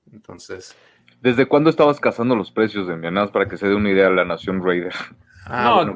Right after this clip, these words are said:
Speaker 1: pero
Speaker 3: pero
Speaker 1: yo trabajo, mi, mi chamba es de computadora, entonces con uno o dos clics, eh, desde que salió el calendario, vi en cuánto andaban, lo, lo discutimos aquí, los de Washington y Bengals eran los más baratos,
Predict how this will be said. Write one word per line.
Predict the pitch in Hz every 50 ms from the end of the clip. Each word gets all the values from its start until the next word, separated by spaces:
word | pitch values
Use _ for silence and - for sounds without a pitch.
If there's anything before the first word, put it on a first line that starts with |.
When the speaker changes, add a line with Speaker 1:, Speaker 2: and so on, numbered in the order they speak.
| - _
Speaker 1:
pero | 117 107 110
Speaker 3:
pero | - -
Speaker 1:
yo | 120 120
trabajo, | - 135 131 131 131 127 127 127 - 131 127 117 104 95 101 113
mi, | 117 127 127 123 107 -
mi | 135 127 123
chamba | 127 - 151 147 151
es | 156 135
de | 139
computadora, | - 107 104 107 104 - 98 95 104 104 98 92
entonces | 85 76 95 95 95 - 110 107 98 - -
con | _ 104 101 98
uno | 104 110 110 110 104
o | 104
dos | 104 107 -
clics, | - 110 101 95 - - - - -
eh, | 127 120 107 104 101 101
desde | 107 104 113 104 - 107 -
que | - -
salió | - 107 101 113
el | 120 110
calendario, | - 117 104 95 98 101 110 123 131 143 160 151 - -
vi | 107 107 107 107 104
en | 98 - 107 104
cuánto | - 101 98 104 - 104
andaban, | 107 113 131 139 143 151 151 156 165 - _
lo, | 113 107 101 101 98 -
lo | 110 110 104
discutimos | 104 104 - - 101 - 113 107 110 110 -
aquí, | - - - 143 156
los | 147 127 117 104
de | 107
Washington | 98 95 117 123 123 - 127 120 113 120 113
y | 107
Bengals | 107 107 110 110 113 110 -
eran | 110 101 98
los | 95 95 -
más | 101 95 - 92
baratos, | 95 98 104 - - - 143 143 - - _